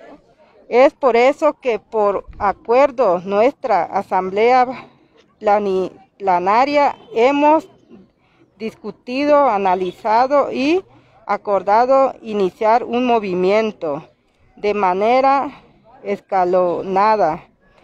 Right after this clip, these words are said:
exigiendo la mesa de diálogo con carácter resolu-, resolutivo, presi-, presidia por la se-, secre-,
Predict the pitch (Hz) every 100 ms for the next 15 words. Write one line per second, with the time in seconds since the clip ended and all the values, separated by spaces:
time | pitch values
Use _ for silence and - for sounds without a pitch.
0 | _ - 208 - 196 226 240 285 277 269
1 | 220 180 185 226 - 269 254 202 175 196
2 | 220 254 262 269 277 294 - _ _ 226
3 | 254 320 339 320 - _ - 175 180 226
4 | - - 269 262 - 202 190 175 202 185
5 | 180 143 _ _ 208 202 - 196 170 -
6 | - 240 202 160 160 - _ _ _ _
7 | _ - _ _ _ 214 214 - 214 202
8 | 185 _ _ _ _ _ _ 214 196 -
9 | 226 247 269 277 285 269 - 202 214 214
10 | 196 220 262 247 - - _ _ _ _
11 | _ _ 208 185 - - 220 - 180